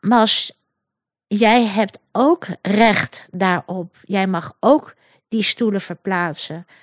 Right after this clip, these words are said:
Jij mag ook, eh, in therapie, want jij hoort hier." En toen, toen m-, raakte ik zo ontroerd van,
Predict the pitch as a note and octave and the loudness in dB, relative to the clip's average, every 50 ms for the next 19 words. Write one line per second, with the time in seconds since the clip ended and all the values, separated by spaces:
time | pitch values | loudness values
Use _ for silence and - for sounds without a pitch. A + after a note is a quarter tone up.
0 | _ _ _ _ _ _ - G#3 G#3 G#3 G#3 G#3+ G3 F3+ - - - - A#3+ C#4 | _ _ _ _ _ _ 2 4 4 6 6 4 2 0 -2 -6 0 4 6 6
1 | D#4 E4 - - - - _ _ _ _ _ _ _ _ _ - - G#3 G#3 G3+ | 6 4 2 -4 -18 -18 _ _ _ _ _ _ _ _ _ -2 0 2 4 6
2 | G#3 G3+ G3+ G3 G3 - - - A#3 A#3+ A3+ G3+ - G#3+ G3 F#3+ F#3+ F3+ - - | 6 6 6 4 4 2 0 2 2 2 4 4 2 2 2 0 -4 -6 -6 -6
3 | G#3 G3 F3+ F3 G3 G#3+ G#3 F#3+ A3+ A#3 B3 C#4 D4+ D#4 D4+ B3+ - - - - | -4 -4 -2 -2 -2 -2 -2 2 4 4 6 6 6 4 4 2 -2 -8 -10 -2
4 | F3+ A3 A3 A#3 A3+ G#3+ G3+ - F#3 G3 A3+ C4+ D4+ D#4+ C4 D#3+ B2+ D3 D#3+ - | 0 2 4 4 4 4 2 -2 -2 2 2 4 4 4 4 2 0 -4 -6 -8
5 | G3 F#3+ _ _ _ _ _ _ _ _ _ _ _ _ _ - - _ - A3+ | -12 -14 _ _ _ _ _ _ _ _ _ _ _ _ _ -16 -14 _ -6 -4
6 | G#3+ - A3 G#3+ G#3 F3+ E3 _ - - - - _ _ _ _ _ _ _ _ | -2 -2 -2 -2 -2 -2 -6 _ -16 -20 -20 -20 _ _ _ _ _ _ _ _
7 | _ _ _ _ _ - - C#4 C4+ B3+ A#3 - - - A3+ G#3 - - A3 - | _ _ _ _ _ -2 2 2 4 4 2 0 0 -2 -2 -2 -2 -8 -16 -6
8 | - G#3 A#3 A3+ C4 B3+ A#3+ A#3+ - A#3 F#3+ - - - - C#4+ D#4 E4 D4+ - | -2 0 0 2 4 2 2 2 0 -4 -2 0 0 0 2 4 4 4 4 2
9 | A3+ A#3+ A3 - A#3 A#3+ C4+ F4 F4+ D4 G#3 G#3 G#3+ A#3+ B3+ - - - B3+ A#3 | 0 -2 0 0 0 0 2 4 4 4 4 4 4 2 0 -4 -6 -6 -4 -4
10 | A3+ A3 G3+ | -4 -4 -6